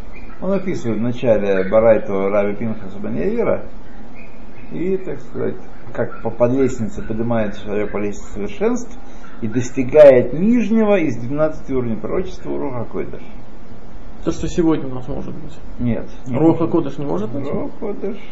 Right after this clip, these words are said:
Speaker 1: ну,
Speaker 2: Я, я
Speaker 1: может
Speaker 2: слышал, что
Speaker 1: быть.
Speaker 2: сего-, что сегодня есть Руах ха-Койдыш, то есть
Speaker 1: Может
Speaker 2: может
Speaker 1: быть,
Speaker 2: быть.
Speaker 1: может быть, да, сегодня, скорее всего, есть. Не знаю, может быть, и иногда используют это, э, выражение иносказательно, вот,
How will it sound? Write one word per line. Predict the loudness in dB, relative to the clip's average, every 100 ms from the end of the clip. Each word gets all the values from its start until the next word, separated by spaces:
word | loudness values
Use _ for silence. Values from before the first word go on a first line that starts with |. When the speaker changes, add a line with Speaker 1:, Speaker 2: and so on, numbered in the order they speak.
| -6 -4 -4 -4
Speaker 1:
ну, | -4 -2
Speaker 2:
Я, | -2 -2 -4 -4 -4 -4 -4 -4 -4 -4 -4 -4 -4 -4
я | -2
Speaker 1:
может | 0
Speaker 2:
слышал, | 2 4 4
что | 2 0
Speaker 1:
быть. | 0
Speaker 2:
сего-, | 0 0
что | -2 -2
сегодня | 0 2 4 4
есть | 2 0
Руах | -2 -4 -4
ха-Койдыш, | -4 -4 -4 -2
то | 0
есть | 0
Speaker 1:
Может |
Speaker 2:
может | 0 -2
Speaker 1:
быть, | -4 -4
Speaker 2:
быть. | -4
Speaker 1:
может | -2 -4
быть, | -4 -4
да, | -4 -4
сегодня, | -4 -4 -4 -4 -4 -4 -4
скорее | -4 -2 -2
всего, | -2 -2 -2
есть. | -2 -2 -4 -4 -4 -4 -4 -4 -2
Не | 0 2
знаю, | 2 2 4
может | 4 2
быть, | 0 -2
и | 0 0 0 0 0
иногда | 0 2 2 2
используют | 2 -2 0 2 0
это, | 0 0 0 0
э, | -4 -4 -4 -4 -2 -2 -2
выражение | 0 0 0 0 0 0
иносказательно, | 0 -2 -2 2 2 0 -4 -4 -4 -6 -6 -6 -6 -6 -4 -6 -6 -6 -6 -4
вот, | -4